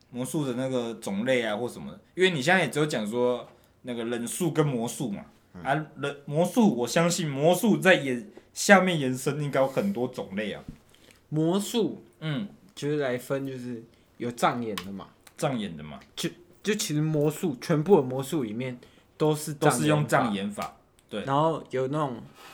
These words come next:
Speaker 2: 你有没有看过那个刘谦啊？
Speaker 1: 刘谦，
Speaker 2: 他有
Speaker 1: 我知道啊。
Speaker 2: 变过用那个接子弹的。
Speaker 1: 接子弹，他有接过子弹。
Speaker 2: 有，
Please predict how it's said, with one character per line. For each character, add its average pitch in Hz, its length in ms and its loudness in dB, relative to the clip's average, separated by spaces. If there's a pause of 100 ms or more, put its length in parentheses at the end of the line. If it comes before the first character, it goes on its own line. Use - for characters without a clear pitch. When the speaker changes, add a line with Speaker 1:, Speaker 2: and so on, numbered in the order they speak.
(460)
Speaker 2:
你 165 100 -2
有 165 80 2
没 156 80 0
有 151 60 0
看 160 200 0
过 156 260 2
那 160 120 -2
个 147 140 2
刘 139 340 2
谦 147 340 0
啊？ 135 240 -4 (180)
Speaker 1:
刘 120 180 -2
谦， 147 260 0
Speaker 2:
他 185 80 6
有 175 80 8
Speaker 1:
我 156 60 4
知 135 60 -4
道 143 100 8
啊。 - 80 10
Speaker 2:
变 120 100 6
过 165 180 4
用 151 380 0 (320)
那 151 100 -6
个 131 400 2 (300)
接 160 200 2
子 117 240 -12
弹 120 280 0
的。 - 80 -12 (320)
Speaker 1:
接 151 140 -2
子 165 180 -6
弹， 117 180 0
他 151 100 0
有 147 40 0
接 131 200 -4
过 143 140 -2
子 - 160 -10
弹。 110 240 -4
Speaker 2:
有， 98 160 -4